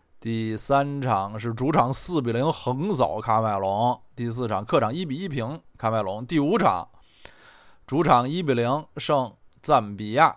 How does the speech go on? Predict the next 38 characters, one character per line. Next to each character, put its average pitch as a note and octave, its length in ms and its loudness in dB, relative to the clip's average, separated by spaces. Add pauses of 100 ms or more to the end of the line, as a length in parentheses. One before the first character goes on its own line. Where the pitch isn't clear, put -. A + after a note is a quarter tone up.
啊， A2+ 60 -6
前 A#2+ 320 -4
五 E3+ 220 -4
场 A2 380 -4
四 B2 400 -6
胜 B2 280 -2
一 D#3 160 -6
平 A2+ 240 -8
啊， G2 380 -2 (160)
这 - 220 -16
个 D#2+ 160 -18
风 F3+ 340 -6
头 C#3 220 0
一 D3 260 -4
直， C3 340 -4
一 F#3+ 220 -4
时 F3 180 -6
无 A3 220 -6
两。 B2+ 560 -2 (420)
最 G3+ 220 8
后 E3 240 10
一 A#2+ 100 2
场 F2+ 380 -2
在 G#2+ 440 2
这 G2+ 60 -12 (200)
个 F2+ 120 -12
毫 A2+ 220 0
无 A3 880 0 (380)
实 - 200 -4
际 A#3 160 0
意 A#3+ 240 0
义 A2 120 -2
的 F2 120 -6
比 F2 200 -14
赛 G2 640 -2
中， A2+ 320 -6
他 C#3 180 2
们 A2+ 480 -4